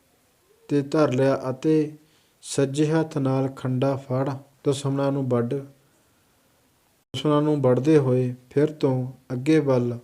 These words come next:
ਵਧਣ ਲੱਗੇ। ਜਦੋਂ ਦੁਸ਼ਮਣਾਂ ਨੇ ਦੇਖਿਆ ਕਿ ਇਹ ਸਿੰਘ ਤਾਂ ਮਰ ਕੇ ਵੀ ਨਹੀਂ ਰੁਕਦੇ, ਦੁਸ਼ਮਣ ਫੌਜ ਬਾਬਾ ਜੀ ਨੂੰ ਦੇਖ ਕੇ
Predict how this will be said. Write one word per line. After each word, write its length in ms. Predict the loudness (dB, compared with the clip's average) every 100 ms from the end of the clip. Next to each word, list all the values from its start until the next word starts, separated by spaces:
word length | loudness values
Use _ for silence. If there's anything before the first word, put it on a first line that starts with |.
| -16 _ _ -2
ਵਧਣ 300 | 2 4 4
ਲੱਗੇ। 300 | 0 -2 -8 -12 _ _ _ _ _ _ -6
ਜਦੋਂ 200 | -2 2
ਦੁਸ਼ਮਣਾਂ 420 | 2 2 0 0
ਨੇ 80 | 0
ਦੇਖਿਆ 520 | 0 -2 -2 -4 -4 -8 _ _ _
ਕਿ 160 | -4 0
ਇਹ 180 | 2 2
ਸਿੰਘ 260 | 2 0
ਤਾਂ 160 | 2 2
ਮਰ 240 | 2 0
ਕੇ 240 | 0 0 0
ਵੀ 160 | 2
ਨਹੀਂ 220 | 4 2 2
ਰੁਕਦੇ, 480 | 2 2 0 -2 -8 _ _ _ _ _ -2
ਦੁਸ਼ਮਣ 480 | 0 2 2 2
ਫੌਜ 300 | 2 4 6
ਬਾਬਾ 300 | 6 4 2
ਜੀ 160 | 0 0
ਨੂੰ 180 | -2 0
ਦੇਖ 240 | 0 0
ਕੇ 160 | 0 -4